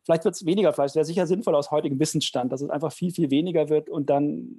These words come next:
besser und nicht mehr solche Massentierhaltung, die einfach wirklich entsetzlich ist und die eigentlich keiner wollen kann. Dafür müsste fast jeder bereit sein, Vegetarier zu werden, aber ich und wie viele alle, alle anderen, du auch, fragst die Whopper-Frage, ich sag, ja, Whopper,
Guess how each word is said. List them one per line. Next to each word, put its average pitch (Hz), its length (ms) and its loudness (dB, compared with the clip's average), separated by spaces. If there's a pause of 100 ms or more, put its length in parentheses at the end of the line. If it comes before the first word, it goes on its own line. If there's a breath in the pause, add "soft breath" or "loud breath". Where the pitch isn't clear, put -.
(160)
besser 160 460 2
und 156 240 -4
nicht 156 200 -4
mehr 165 120 -2
solche 147 360 2
Massentierhaltung, 147 800 0
die 143 120 0
einfach 147 340 -2
wirklich 147 380 -8 (280)
entsetzlich 160 500 0
ist 165 200 -2
und 156 100 0
die 156 180 0
eigentlich 151 200 2
keiner 151 600 0 (440)
wollen 139 280 4
kann. 127 180 0
Dafür 139 180 -2
müsste 170 260 -2
fast 160 200 0
jeder 160 140 2
bereit 156 300 2
sein, 160 200 2
Vegetarier 151 420 2
zu 135 140 -4
werden, 147 260 4
aber 139 380 2 (400)
ich 185 240 0
und 175 120 4
wie 170 80 4
viele 160 200 2
alle, 175 420 2
alle 160 220 2
anderen, 170 560 -2
du 170 180 2
auch, 185 360 0 (240)
fragst - 440 -2
die 175 100 -2
Whopper-Frage, 180 840 2
ich 175 140 -2
sag, 160 140 0
ja, 160 320 2
Whopper, 180 360 0